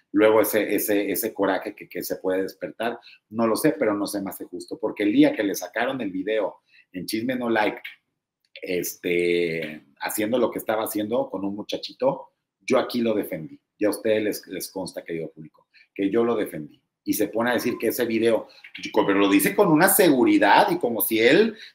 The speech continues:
tuviera los pelos de la burra en la mano diciendo que yo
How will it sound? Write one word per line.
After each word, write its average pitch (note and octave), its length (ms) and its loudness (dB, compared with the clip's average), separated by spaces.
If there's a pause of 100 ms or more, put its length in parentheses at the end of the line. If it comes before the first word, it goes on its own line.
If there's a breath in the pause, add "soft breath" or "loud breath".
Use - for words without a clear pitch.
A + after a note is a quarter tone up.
tuviera B2+ 340 6
los F#3 160 4
pelos E3 300 2
de E3+ 60 6
la C#3 100 6
burra C#3+ 180 2
en E3 60 0
la C3+ 100 0
mano C#3+ 220 0
diciendo D3 360 -2
que G#2+ 220 -2
yo D#3+ 480 0